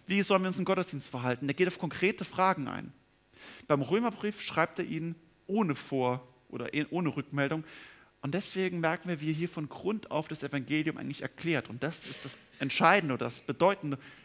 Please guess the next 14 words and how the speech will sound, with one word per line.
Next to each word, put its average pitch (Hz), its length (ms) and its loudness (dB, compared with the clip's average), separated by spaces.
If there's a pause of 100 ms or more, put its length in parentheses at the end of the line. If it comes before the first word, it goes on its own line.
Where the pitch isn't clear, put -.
(160)
warum 139 220 -4
der 143 160 -2
Römerbrief 160 560 0 (460)
immer 160 180 0
am 151 160 0
Anfang 143 460 -2 (300)
von 139 120 -2
den 131 100 -2
Briefen 143 360 -6
kommt 143 340 -8 (400)
und 135 140 -6
so 127 160 -2
wichtig - 340 -6
ist. - 300 -14